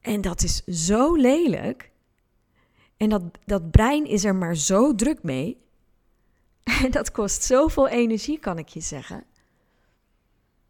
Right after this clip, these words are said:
En de truc is om me niet met die gedachten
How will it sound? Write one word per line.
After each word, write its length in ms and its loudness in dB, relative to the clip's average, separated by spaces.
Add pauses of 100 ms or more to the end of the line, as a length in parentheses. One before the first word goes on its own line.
(2250)
En 180 0
de 180 -4
truc 360 6
is 640 -4 (1400)
om 180 2
me 100 4
niet 680 0 (320)
met 220 -6
die 100 -2
gedachten 840 -2